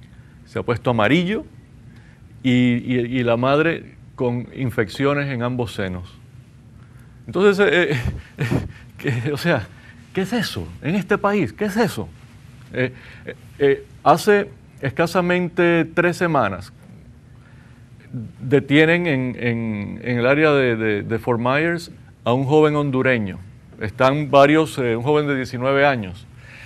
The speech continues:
Están varios jóvenes en el estacionamiento por la noche de un centro comercial, ahí hablando y es un sitio más o menos solo. Llega la policía, ven que este joven arroja un cigarrillo a los matorrales,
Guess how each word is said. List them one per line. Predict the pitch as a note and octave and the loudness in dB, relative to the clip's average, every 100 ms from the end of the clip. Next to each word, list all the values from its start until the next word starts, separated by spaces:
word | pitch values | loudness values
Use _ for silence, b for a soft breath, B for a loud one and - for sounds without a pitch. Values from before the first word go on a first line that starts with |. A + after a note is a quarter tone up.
| B - | B -12
Están | G#2 D3 | 2 4
varios | D#3+ D#3+ D#3 | 6 6 6
jóvenes | E3+ E3+ E3 D#3+ - | 8 8 8 4 2
en | C#3+ C3 | 2 4
el | B2+ | 2
estacionamiento | B2 B2+ B2+ B2 B2 C#3+ D#3 D#3 D#3+ D3 A#2+ | 2 -2 0 -2 0 0 0 0 4 4 2
por | A#2 | 0
la | A2 | 0
noche | C3 D#3 - D3+ C3+ | 0 0 0 -2 0
de | A2+ | 0
un | A#2 C3 C#3 C3 A#2+ G2+ F#2 B B B | -2 -4 -6 -6 -6 -8 -10 B B B
centro | - B2 C#3 | -2 0 -2
comercial, | C#3+ D3 C#3 D3 C#3 G#3 - - - - - - - - - | 0 -2 2 4 4 0 -10 -20 -20 -20 -20 -20 -20 -14 -2
ahí | A#2 D#3+ | 4 6
hablando | C3 A#2 C#3+ E3+ F3 C#3 | 6 6 6 6 4 2
y | E3 | 2
es | - | 0
un | D3 | -2
sitio | D3+ D3 | -2 0
más | C#3+ C#3+ | 0 -2
o | D3 | -2
menos | C#3 C#3 | 0 0
solo. | - D#3 E3+ G#3+ C3+ G#2+ | 4 4 4 -2 -10 -2
Llega | A#2+ C3 | 2 4
la | C#3 | 2
policía, | D3+ D3 D3+ F3+ D#3+ F#3+ B B B B - | 2 -2 -2 -2 -2 -2 B B B B -10
ven | A2+ B2+ C3+ | -2 -2 2
que | D3+ | 2
este | - D3+ | 4 2
joven | C#3+ D#3 D#3+ E3 - - - - | 4 4 4 0 -12 -20 -12 -2
arroja | B2 A2+ C#3+ D#3 | -2 2 0 0
un | D#3 | -2
cigarrillo | - D3 C3 C3 D#3 D#3+ E3+ F3 - - - - | -2 0 0 0 -2 -2 -4 -4 -12 -20 -14 -4
a | B2 | -2
los | A#2 | 0
matorrales, | A#2 G2 A2+ C3 A2 E2+ - | -4 -2 2 2 2 -2 -14